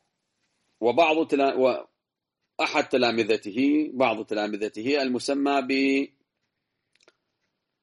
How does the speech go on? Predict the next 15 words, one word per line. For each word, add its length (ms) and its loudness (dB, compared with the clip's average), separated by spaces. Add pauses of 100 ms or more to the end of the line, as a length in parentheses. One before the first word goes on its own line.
(1160)
بالشيباني، 760 2
ملقب 480 0
بالشيباني، 840 0 (1200)
لعله 460 -2
كما 300 -2
في 140 -6
بعض 240 -2
ال-، 220 -4 (200)
الكتب 680 0 (480)
محمد 540 -2
بن 160 -4
الحسن 400 -2
الشيباني، 580 -2 (2000)
نقل 400 4
عنهما 920 2